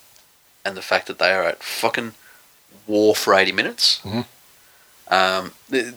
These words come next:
Speaker 1: I agree with you. The only one I'm a little dubious of, I, I probably would have had Aiken in there. Um,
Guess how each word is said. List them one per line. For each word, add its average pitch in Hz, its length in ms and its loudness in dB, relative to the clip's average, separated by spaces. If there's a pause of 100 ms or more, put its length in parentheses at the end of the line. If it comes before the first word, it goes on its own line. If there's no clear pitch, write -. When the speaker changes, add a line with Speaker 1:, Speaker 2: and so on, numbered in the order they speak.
(320)
Speaker 1:
I 120 100 6
agree 113 220 -2
with 98 100 -8
you. 117 140 0
The 127 100 2
only 120 120 2
one 101 100 -2
I'm 98 120 -4
a - 20 -6
little 104 160 -4
dubious 101 400 0
of, 101 240 0
I, 101 240 0
I 117 80 2
probably 98 340 -6
would 95 200 -12
have 104 100 -8
had 104 160 0
Aiken 104 380 0
in 104 80 -8
there. 107 200 2 (880)
Um, 95 420 -2